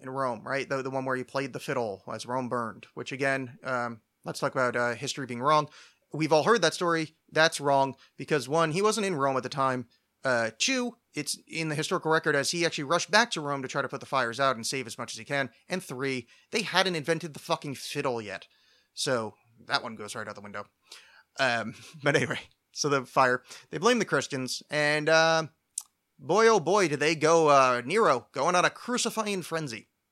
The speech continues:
Oh, by the way, here's, here's another thing to talk about, uh, really quick. You know that whole Christians versus lions thing and, and, and persecuting Christians? A lot of that didn't happen. Um,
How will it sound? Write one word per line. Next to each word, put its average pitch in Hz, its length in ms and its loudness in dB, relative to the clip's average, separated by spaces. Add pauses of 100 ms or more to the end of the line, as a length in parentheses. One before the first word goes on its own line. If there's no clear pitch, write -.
Oh, 226 60 2
by 269 120 8
the 247 60 2
way, 131 120 2
here's, 175 280 -2
here's 180 180 -6
another 120 180 -4
thing 107 160 -12
to 101 60 -18
talk 110 160 -6
about, 110 220 -6 (100)
uh, 110 220 -8
really 123 180 -8
quick. 117 220 -6 (440)
You 214 100 -2
know 302 60 2
that 226 80 2
whole 220 140 4
Christians 214 400 0
versus 170 260 -4
lions 165 440 -2
thing 160 380 -4
and, 110 120 -10
and, 110 260 -8
and 110 260 -12
persecuting 160 420 -8
Christians? 165 340 -8
A 139 80 -2
lot 156 320 4
of 131 60 -8
that 131 160 -2
didn't 117 160 -10
happen. 104 320 -10 (460)
Um, 139 420 0